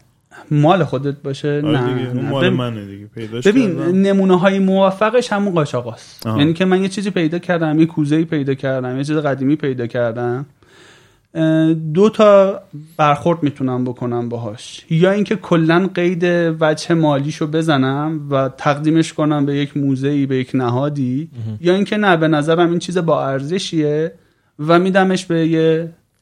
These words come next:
Speaker 1: قاچاقچی ردش کنه و پولشو بگیرن.
Speaker 3: مهم.
Speaker 1: اینکه نه این مال خودم باشه یا حتی نه مثلاً، اه، من بتونم ازش درآمدزایی داشته باشم، فکر نمی‌کنم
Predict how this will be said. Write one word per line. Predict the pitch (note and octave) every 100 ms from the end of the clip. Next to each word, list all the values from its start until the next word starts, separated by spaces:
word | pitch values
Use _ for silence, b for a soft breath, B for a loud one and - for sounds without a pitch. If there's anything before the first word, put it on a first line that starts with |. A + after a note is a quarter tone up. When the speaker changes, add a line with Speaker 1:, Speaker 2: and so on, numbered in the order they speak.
| _
Speaker 1:
قاچاقچی | C3+ D3 C#3 - E3+ E3+ E3
ردش | D#3 C#3+ D#3 -
کنه | D3+ D3
و | C#3
پولشو | A#2+ - G#2 - -
بگیرن. | F2 G2+ - _ B
Speaker 3:
مهم. | A#2 A2
Speaker 1:
اینکه | F#3+ G3+ A#3
نه | A3 F#3+
این | F#3 F3
مال | E3 E3 E3
خودم | E3 E3 E3 E3
باشه | D#3+ D#3 - E3
یا | E3+
حتی | E3 E3+ F3+
نه | F3 E3
مثلاً، | D#3 D3+ - D#3 D3+ D3+ D#3+ _ _ _ _ _ _ -
اه، | D#3 D#3
من | D#3+ D#3+ E3 F3
بتونم | E3 E3 E3+ D#3+
ازش | D#3 E3
درآمدزایی | - D3+ D#3 D#3 D3+ D#3 D#3
داشته | D#3+ D#3
باشم، | D#3+
فکر | F#3+ F#3+ F#3+ G3+
نمی‌کنم | F3+ B2+ A2